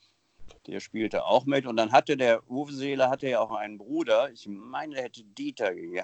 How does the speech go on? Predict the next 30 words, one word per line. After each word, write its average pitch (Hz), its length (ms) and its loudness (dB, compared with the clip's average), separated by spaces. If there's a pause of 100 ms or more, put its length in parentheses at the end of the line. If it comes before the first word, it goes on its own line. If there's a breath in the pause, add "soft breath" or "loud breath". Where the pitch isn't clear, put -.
(140)
geheißen, 92 520 -2
Dieter 113 480 2
Seeler. 107 600 6
Der 117 200 -6
hat, 117 180 2
glaub 110 200 0
ich, 110 80 -12
sogar 104 300 0
auch 143 220 0
mitgespielt. 101 1000 -4 (340)
Aber 110 160 2
der 120 140 0
ist 117 120 -2
nie 143 160 6
so 135 140 4
berühmt 127 420 4
geworden 85 500 2
wie 82 100 -2
Uwe 80 280 -6
Seeler. 80 320 2
Aber 90 120 0
die 104 80 6
haben 127 120 6
halt 131 120 2
zusammen 120 520 4
gespielt 135 460 2
beim 135 180 4
Hamburger 127 360 4
S 117 120 0
V. 135 340 10